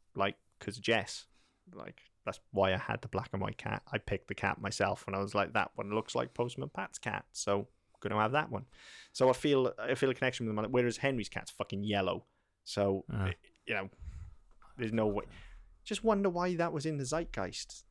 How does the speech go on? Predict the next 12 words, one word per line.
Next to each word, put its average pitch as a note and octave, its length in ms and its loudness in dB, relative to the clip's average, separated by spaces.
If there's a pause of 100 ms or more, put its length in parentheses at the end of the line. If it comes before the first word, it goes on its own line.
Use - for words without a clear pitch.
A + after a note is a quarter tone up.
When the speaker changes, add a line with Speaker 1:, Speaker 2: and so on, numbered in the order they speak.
Speaker 1:
Like, A2+ 280 -4 (300)
Speaker 2:
Yeah. G3 380 8 (640)
Speaker 1:
'cause - 120 -4
surely G#3 340 2
you'd C#3+ 160 -2
think A#2 260 -2
it - 80 -2
would B2+ 120 -4
be C#3 100 -4
dogs, D#3 500 2
wouldn't D3 240 0
you? F#2+ 200 -6